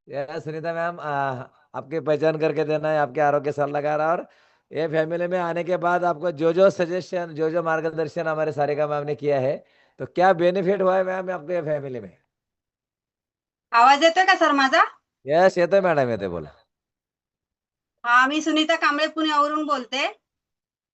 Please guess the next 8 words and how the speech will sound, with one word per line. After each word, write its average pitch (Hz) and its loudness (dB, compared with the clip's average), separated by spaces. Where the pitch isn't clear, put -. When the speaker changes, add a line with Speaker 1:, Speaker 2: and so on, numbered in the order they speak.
Speaker 2:
सारिका 269 0
Speaker 1:
यस। 320 0
Speaker 2:
मॅडम 311 -2
Speaker 1:
आवाज 160 0
Speaker 2:
माझ्या 208 4
Speaker 1:
येतोय? 220 6
Speaker 2:
आरोग्य- 254 0
Speaker 1:
बोला. 147 -6